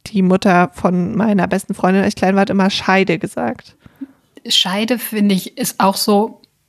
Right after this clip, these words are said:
Speaker 2: würde ich wahrscheinlich benutzen. Oder Vagina. Was gibt's noch?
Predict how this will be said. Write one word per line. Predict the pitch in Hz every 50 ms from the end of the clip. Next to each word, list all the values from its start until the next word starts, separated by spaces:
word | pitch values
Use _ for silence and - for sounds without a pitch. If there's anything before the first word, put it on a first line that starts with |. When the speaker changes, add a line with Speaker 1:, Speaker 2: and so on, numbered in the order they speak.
| _ _ _ _ _ _ -
Speaker 2:
würde | 196 196 196
ich | 202 214
wahrscheinlich | 208 208 - 220 214 208
benutzen. | - 220 214 220 - - 233
Oder | 220 190 190 175
Vagina. | 180 180 165 - - 190 214 226 226 240 269 269 269 - - - - - - - - - - - - - _
Was | - 180 -
gibt's | - 180 - -
noch? | 185 185 220 247 -